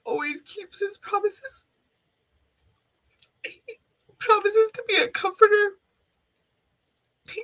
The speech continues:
promises to help us through hard times of hard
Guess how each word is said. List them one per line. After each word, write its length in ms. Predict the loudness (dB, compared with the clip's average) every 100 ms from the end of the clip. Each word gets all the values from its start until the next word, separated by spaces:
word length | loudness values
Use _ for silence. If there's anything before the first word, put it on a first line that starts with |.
| -10
promises 800 | -2 -2 -2 -4 0 0 0 -12 _ _ _ _ _ _ -16
to 420 | -4 2 2 2 -4 -20 _ -20 -20 -20 -20 _ _ _ _ _ _ _ _ _ _ _ _ _ _ _ _ _ _ _ _ _ _ _ -14
help 280 | -6 -6 -4
us 180 | -4 -4
through 440 | 2 4 6 2 -4 _ _ -20 -20 -20 -20 -20 _ _ _ _ _ _ _ _ _ _ _ _ _ _ _ _ _ _ _ _ _ _ _ _ _ _ _ _ _ _
hard 280 | -14 -4 -4
times 500 | -4 -10 -6 -6 -6 -14 -16 -14 -4
of 300 | -2 -2 -6 -20 _ _ _ _ _ _
hard 420 | -10 -4 -4 -6